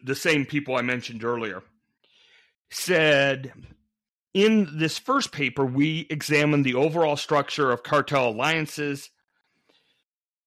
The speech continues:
And with access to some,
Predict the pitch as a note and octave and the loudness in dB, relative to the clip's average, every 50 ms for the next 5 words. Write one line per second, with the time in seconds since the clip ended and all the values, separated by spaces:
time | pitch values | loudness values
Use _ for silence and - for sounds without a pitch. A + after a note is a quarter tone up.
0 | _ _ _ _ _ - C#3+ D3 D3 D3 C#3+ C#3 C3+ D3 - - A#2+ C3 D3+ D3+ | _ _ _ _ _ -2 0 2 2 4 4 2 2 0 -2 -4 0 2 2 2
1 | D3+ - _ - C#3 F3 G3 F#3+ - - F3+ E3+ D#3 - - - E3 D#3+ D3 - | 0 -2 _ -4 -2 -2 -2 -2 -2 0 0 0 0 -2 -4 -2 -2 -2 -2 0
2 | - D#3+ D3 C#3+ C#3 C#3+ C#3+ | 0 2 2 4 2 0 -2